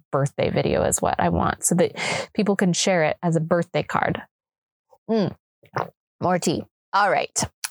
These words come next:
Doctor Doe, I would love an episode about polycystic ovarian syndrome. I did it for you. Aren't you happy? Yay. "How do you open your eyes so wide?" Probably the most common question in the comments section. That's just the way my eyes are. I don't have to do anything. That's,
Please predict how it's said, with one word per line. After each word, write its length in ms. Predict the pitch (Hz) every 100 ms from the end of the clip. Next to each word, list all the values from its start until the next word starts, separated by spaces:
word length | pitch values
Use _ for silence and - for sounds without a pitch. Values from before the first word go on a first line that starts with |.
| -
Doctor 300 | 208 226 220
Doe, 80 |
I 160 | 220 180
would 140 | 170
love 140 | 185 196
an 100 | 196
episode 360 | 190 190 196
about 260 | 180 180 -
polycystic 680 | - 190 185 - 196 196 -
ovarian 340 | 175 190 190
syndrome. 360 | 175 156 - - _ _ -
I 100 | 285
did 140 | 349 480
it 60 | 349
for 80 | 381
you. 280 | 359 349
Aren't 340 | 269 247 349 370
you 100 | 392
happy? 540 | 415 403 427 381 330 427 480 453
Yay. 320 | 285 208 208 - - - - - _ _ -
"How 120 | 277
do 60 |
you 140 | 294 269
open 280 | 269 285 269
your 160 | 269
eyes 260 | - 262 285
so 200 | - 226
wide?" 400 | 190 160 - - _
Probably 320 | 196 175 165
the 80 | 156
most 240 | 156 160
common 280 | - 170 160
question 440 | 160 160 - 175 165
in 100 | 156
the 80 |
comments 420 | 147 165 160 165 -
section. 480 | 196 - 220 226 226 - - - -
That's 200 | 240 -
just 220 | 156 -
the 80 | 151
way 120 | 156
my 200 | 151 -
eyes 300 | 156 170 175
are. 360 | 160 147 165 190 196 -
I 160 | 170 165
don't 220 | 175 165
have 200 | 165 156
to 80 | 160
do 200 | 165 233
anything. 540 | 160 147 147 151 156 -
That's, 420 | 185 185 -